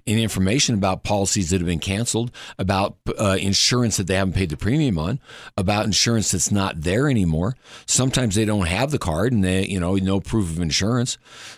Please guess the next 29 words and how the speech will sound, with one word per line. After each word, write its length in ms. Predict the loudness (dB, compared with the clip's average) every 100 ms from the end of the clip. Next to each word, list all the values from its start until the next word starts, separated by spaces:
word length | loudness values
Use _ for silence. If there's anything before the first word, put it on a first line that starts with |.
| _
This 240 | 0 2 2
is 140 | 2
a, 120 | 2
this 260 | 2 0 0
is 100 | 0
a 40 |
very 380 | 0 2 2 2
difficult 500 | 0 -2 -2 -4 -4
process. 680 | -2 -2 0 0 -2 -6 -10 -12 -20 -10
One 320 | 0 2 2 0
place 460 | 2 2 2 0 -4 -4
you 140 | 0
should 180 | 2 0
always 400 | 2 2 4 2
be 100 | 0
able 140 | 0 -2
to 80 |
find 280 | -6 -4 -2
the 60 | -2
insurance 460 | -2 -2 -2 0
is 160 | 0 2
in 140 | 2
your 180 | 2 0 0
own 300 | 2 2 0
household, 800 | -4 -4 -2 0 -2 -6 -8 -16 -20 -20 -10 -2
in 160 | 2
your 140 | 2 0 0
own 360 | 2 4 2 -2 -2
information, 720 | -2 0 0 2 0 -2